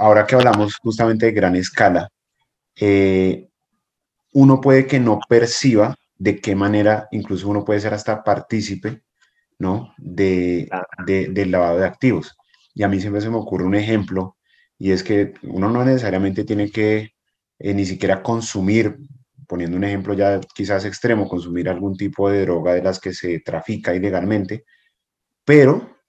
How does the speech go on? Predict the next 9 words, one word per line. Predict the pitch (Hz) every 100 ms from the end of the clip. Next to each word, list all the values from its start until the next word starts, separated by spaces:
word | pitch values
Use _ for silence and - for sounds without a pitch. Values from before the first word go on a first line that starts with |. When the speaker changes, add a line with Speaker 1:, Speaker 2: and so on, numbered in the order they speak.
| _ _
Speaker 1:
eh, | - 98 98 95 92 92
uno | 101 101 113
haciendo | 113 120 123
una | 127 123
compra | 131 127 120 123 123 131 _ _ -
en | 101
un | 95
lugar | 98 107 117
X | 123 - 110 110 -